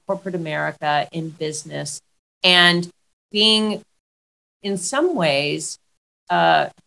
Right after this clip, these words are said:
through no fault of their own, feeling the pressure of having to build something on their own, having to be an entrepreneur, having to do some sort of career pivot and become a coach, become a consultant, become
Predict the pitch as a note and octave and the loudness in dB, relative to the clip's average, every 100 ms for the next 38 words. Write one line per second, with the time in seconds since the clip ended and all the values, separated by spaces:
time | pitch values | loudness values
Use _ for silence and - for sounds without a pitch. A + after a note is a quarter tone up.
0 | _ A3+ A3 G#3 G3 G#3+ B3 - G3 G3 | _ -2 2 2 2 0 -2 -2 -2 -2
1 | F#3 F3 D#3+ D#3 F3 G#3+ D3 C3+ - _ | -6 -6 -4 -2 0 -2 -4 -8 -16 _
2 | _ _ _ A#3+ A#3+ A#3+ A#3 A3+ F#3+ - | _ _ _ -4 -2 0 -2 -2 -6 -8
3 | - G#3 - G3+ - G3+ F#3+ - - B3 | -4 -2 -2 -2 0 0 -2 -8 0 2
4 | C#4 C#4 - F3 E3 D3 - - D3+ D3+ | 2 0 -2 -8 -8 -8 -12 -14 -16 -18
5 | D3 D3 D3 - - - _ _ _ _ | -16 -16 -16 -20 -20 -20 _ _ _ _
6 | B3 B3 C4 C4 B3 G#3+ F3 D#3 D3+ C#3+ | 2 4 2 -4 -6 -6 -4 -4 -4 -6
7 | D3 - _ _ _ _ _ _ _ _ | -6 -14 _ _ _ _ _ _ _ _
8 | _ A#3 B3 C4 B3+ - F#3 E3+ D#3+ D#3+ | _ 4 4 2 -6 -8 -6 -2 -2 -4
9 | - F#3+ F#3 - E3+ E3+ _ D#3+ D#3 D3 | -6 -8 -8 -8 -10 -12 _ -12 -12 -12
10 | D#3 - - - F3 F3+ - A#3+ A3 - | -16 -12 -14 -8 -6 -6 -8 -10 -10 -10
11 | - - _ - F3 A3 A3+ - F3+ F3 | -16 -16 _ -20 -12 -8 -8 -8 -10 -10
12 | C#3+ - _ _ _ _ _ _ - F#3+ | -14 -20 _ _ _ _ _ _ -12 -12
13 | - G#3+ G#3+ A3+ | -6 0 0 0